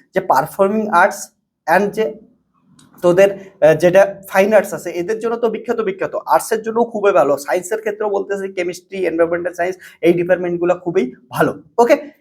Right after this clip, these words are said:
এবার আসি আর কিছু জিনিসে, যে বিশ্বভারতী ইউনিভার্সিটিতে যখন তোরা অ্যাডমিশন নিবি, অ্যাডমিশন নিতে গেলে তোদের এন্ট্রান্স এক্সামিনেশন দিতে লাগবে।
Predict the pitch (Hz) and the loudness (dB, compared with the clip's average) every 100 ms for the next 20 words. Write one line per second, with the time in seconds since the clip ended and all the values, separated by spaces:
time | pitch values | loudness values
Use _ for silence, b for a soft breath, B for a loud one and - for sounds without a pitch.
0 | _ 202 220 294 - 170 254 247 175 175 | _ 2 4 4 0 -4 -4 -2 0 2
1 | 196 214 220 151 180 185 165 180 175 240 | -2 -6 -6 -4 -4 -2 -2 -4 2 4
2 | 233 165 165 208 220 226 180 175 190 196 | 4 -2 -4 -4 -6 -8 -6 -2 0 -2
3 | 208 208 214 196 156 175 185 202 143 143 | -6 -4 -4 -2 -2 -2 2 2 2 -6
4 | 160 - 196 165 143 143 147 170 196 196 | -8 -12 -8 -8 -4 -4 -4 -8 -10 -8
5 | 190 - 214 214 170 202 196 220 220 175 | -8 -6 -6 -4 -4 -4 -2 -4 -4 0
6 | 175 185 156 151 147 147 143 123 - 110 | 2 2 0 0 2 -2 -8 -12 -10 -10
7 | - | -12